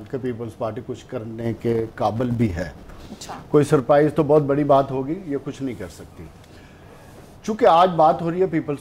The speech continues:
Speaker 1: पार्टी के हवाले से, मैं समझता हूँ कि पीपल्स पार्टी को अपनी कोर कमेटी या जो इनकी स्टैंडिंग कमेटी है, उसका इजलास बुलाना चाहिए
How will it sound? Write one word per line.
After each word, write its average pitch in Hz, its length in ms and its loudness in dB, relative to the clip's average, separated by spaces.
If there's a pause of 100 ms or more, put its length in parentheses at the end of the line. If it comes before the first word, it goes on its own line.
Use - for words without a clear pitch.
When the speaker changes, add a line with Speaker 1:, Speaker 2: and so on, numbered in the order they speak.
Speaker 1:
पार्टी 135 280 -4
के 160 100 -8
हवाले 127 380 -6
से, 160 360 -10 (140)
मैं 139 220 -4
समझता 143 440 -8
हूँ 151 380 -6
कि 135 500 -4 (340)
पीपल्स 139 340 -4
पार्टी 131 360 -2
को 143 140 -6
अपनी 131 340 -6
कोर 131 320 -6
कमेटी 135 560 -4
या 131 60 2
जो 127 180 0
इनकी 127 200 -2
स्टैंडिंग 131 420 -2
कमेटी 127 340 -4
है, 135 80 0
उसका 135 240 -2
इजलास 110 400 0
बुलाना 120 340 -2
चाहिए 131 320 -4